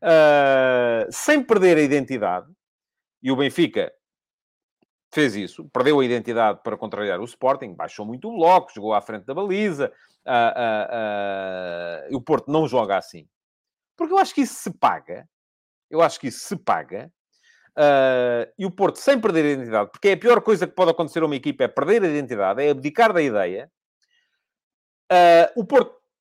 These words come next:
sem, sem perder essa identidade, conseguiu encontrar contramedidas para o futebol do Sporting.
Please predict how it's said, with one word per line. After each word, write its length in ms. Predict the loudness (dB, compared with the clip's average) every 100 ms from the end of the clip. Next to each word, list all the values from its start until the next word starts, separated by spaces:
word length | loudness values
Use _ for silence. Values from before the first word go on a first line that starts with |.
| _
sem, 440 | -20 0 2 2 -2
sem 220 | -2 0
perder 300 | 0 2 0
essa 160 | 0
identidade, 560 | -4 -6 -2 2 2 0
conseguiu 280 | -10 -8 -8
encontrar 320 | -8 -6 -4 -2
contramedidas 720 | -4 -4 -6 -6 -6 -6 -8
para 160 | -4 -6
o 60 |
futebol 260 | -6 -8 -8
do 80 | -10
Sporting. 380 | -16 -16 _